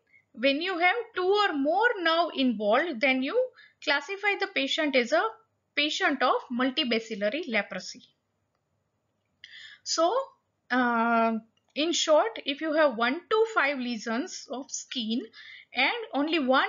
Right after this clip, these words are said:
nerve involvement, then it is a patient of possibacillary leprosy. If you have more than five skin lesions with two or more nerves are involved, then you can label the patient as a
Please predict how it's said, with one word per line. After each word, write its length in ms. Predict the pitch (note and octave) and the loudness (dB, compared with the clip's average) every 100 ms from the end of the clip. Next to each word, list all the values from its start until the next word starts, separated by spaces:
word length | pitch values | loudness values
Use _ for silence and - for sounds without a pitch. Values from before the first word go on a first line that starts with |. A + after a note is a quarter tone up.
| G#4+ | 2
nerve 220 | G4+ G4+ - | 2 2 0
involvement, 720 | C#4 B3+ A#3 A3 G#3+ A3+ E4 - - | 0 2 2 0 0 -2 -2 -6 -6
then 240 | A3+ C#4+ G#4 | -2 0 -2
it 140 | D#4 C#4 | -6 -4
is 180 | B3 | -2
a 100 | D4 G4 - | 0 -2 -2
patient 460 | D4+ C4 - B3 A#3 | -2 0 0 0 2
of 140 | B3+ A4 - | 2 0 -2
possibacillary 800 | E4 F4 G4 D4+ C#4 B3 G#3+ A3 | -2 0 0 0 -2 -4 -4 -4
leprosy. 540 | G#3 G3+ G#3 G3+ C4+ F#4 - - - - | -4 -4 -6 -6 -6 -8 -10 -16 -16 -4
If 180 | D4+ D4+ | -4 0
you 140 | F4 | 0
have 180 | E4 F4 | 2 0
more 260 | C4+ C#4 D#4 | 2 4 4
than 260 | G#4+ A#4 - | 2 -2 0
five 320 | E4 F4 F4+ | 0 0 -2
skin 380 | - D4+ C#4+ B3 | -6 -2 0 0
lesions 640 | A#3 F#3 A3+ C4+ - - | -2 -2 -2 -2 -6 -6
with 180 | D#4 B4+ - - - - _ _ | 0 0 -2 -16 -20 -20 _ _
two 120 | F4+ | 2
or 360 | G4+ B4 B4 G4+ | 4 6 4 0
more 300 | F#4 F#4 F#4 | -4 -2 0
nerves 260 | F4+ F4+ E4+ | 0 2 0
are 180 | D#4+ | 0
involved, 680 | C#4+ B3 A3+ G#3 G#3 C#4+ D#4+ | 0 -2 -2 0 0 0 0
then 240 | C#4+ D4 G#4 G#4+ | 0 -2 -4 -10
you 200 | D4 B3 | -6 -6
can 280 | A#3 D4 D#4 | -2 -2 0
label 360 | B3+ A#3+ D4+ D#4 | -2 2 0 0
the 100 | F4 | -4
patient 540 | C#4 B3 - C4+ F#4+ - | -4 -6 -4 -4 -6 -4
as 180 | B3 | -2
a 80 | A3+ | 0